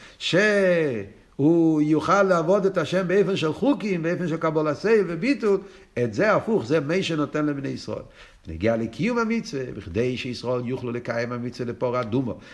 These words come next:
ועל דרך זה כל המצווה, וביטול לקבול הסייל באופן דחוק או חוקקתי, גזירו גזרתי, הנשיא נזכח על זה, הוא ממי ש-, שעניון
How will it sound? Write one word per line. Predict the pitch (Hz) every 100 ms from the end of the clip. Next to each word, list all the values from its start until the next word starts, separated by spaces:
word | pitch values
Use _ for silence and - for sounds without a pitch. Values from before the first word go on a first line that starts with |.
| -
ועל | - 82
דרך | 98 131 123
זה | 113
כל | 127 147 160
המצווה, | 131 107 92 85 80
וביטול | 85 135 123
לקבול | 120 120 120 120
הסייל | 117 - 123
באופן | 120 123 131 123
דחוק | 120 139 135
או | 113
חוקקתי, | 120 123 123 - 180
גזירו | 131 117 120
גזרתי, | 120 117 131 196 - 135 127 123 123 120 - - -
הנשיא | 90 87 95 85
נזכח | - 120 120 120
על | 123 120
זה, | 110 185 226 131 123 120
הוא | 117 104 143
ממי | 127 123 123 123
ש-, | 107 - 87 82 78 82 85 - - -
שעניון | 127 117 117 120 120